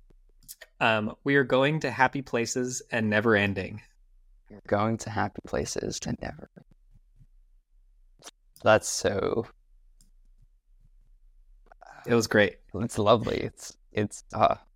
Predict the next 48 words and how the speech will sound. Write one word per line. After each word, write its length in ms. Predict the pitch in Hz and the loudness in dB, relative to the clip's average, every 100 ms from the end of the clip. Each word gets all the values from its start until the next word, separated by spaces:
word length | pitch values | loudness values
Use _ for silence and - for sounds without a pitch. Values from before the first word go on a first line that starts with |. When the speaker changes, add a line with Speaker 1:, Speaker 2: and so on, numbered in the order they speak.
| - | -4
Speaker 2:
I 60 | 110 | -2
don't 80 | 104 | 0
know 40 | |
how 80 | 110 | -2
to 60 | 107 | -4
describe 300 | - 104 - | 0 0 0
it. 140 | - - _ | -2 -8 _
Uh, 300 | 117 95 85 - - - - - _ _ _ _ _ _ | 2 2 2 -4 -16 -20 -20 -20 _ _ _ _ _ _
never 320 | 104 101 104 - | -4 -2 -2 -4
ending. 340 | 95 - - - - | -4 -6 -8 -14 -2
Yeah, 220 | 131 104 - | 4 4 4
I 40 | |
know 80 | 127 | 0
what 100 | 120 | 0
you 60 | |
mean. 180 | 107 - - _ - _ _ _ _ | -2 -4 -12 _ -20 _ _ _ _
Speaker 1:
Yeah, 180 | - 107 - | -4 -4 -2
we'll 100 | 147 | 2
leave 140 | 156 143 | 2 4
that 180 | 131 123 | 2 2
with 140 | 117 117 | -2 -4
food 180 | 135 127 | -2 -2
for 120 | 123 | -2
thought. 260 | 107 110 - | -2 -2 0
Why 100 | 135 | 2
don't 120 | 147 | 2
you, 320 | 135 135 131 - _ _ _ - | 2 2 0 -6 _ _ _ -2
uh, 200 | 120 113 | 2 2
lead 160 | 113 117 | 2 2
us 140 | 107 | 2
in 100 | 110 | 2
with 140 | 104 - | 2 2
another 240 | 104 104 | 0 2
one? 160 | 98 101 - - _ _ _ _ _ _ _ _ | 0 -4 -12 -20 _ _ _ _ _ _ _ _
Speaker 2:
Yep. 240 | 110 95 | 0 0
Sorry, 340 | - 113 98 - | 2 4 4 2
I 100 | 104 | 0
get, 200 | 107 107 | 2 2
uh, 240 | 101 101 98 | 2 -2 -2
this 140 | 135 | 2
actually 240 | 139 123 | 4 4
is 100 | 110 | 0
a 20 | 101 | 0
good 140 | 104 | -4
segue. 320 | - 104 95 101 | -2 -2 0 0
I 60 | 110 | 0
just 160 | 113 | 0
get, 200 | - - | -2 -4